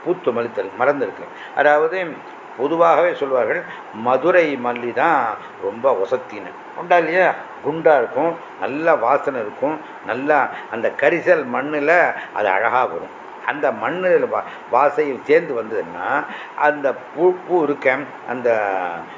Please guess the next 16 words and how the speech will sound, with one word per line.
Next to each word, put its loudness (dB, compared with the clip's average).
ஒரு -4
சின்ன -2
மொட்டுவா 2
இருக்கக்கூடிய -2
பட்டுன்னு 0
அது 0
மல-, 4
மறந்தா 0
அந்த 2
வாசனையை 2
வெளியில 0
விட்டுன்னு 0
வரும். -4
அப்படியும் 0
புல்ல 4
மல்லிகாகான் 2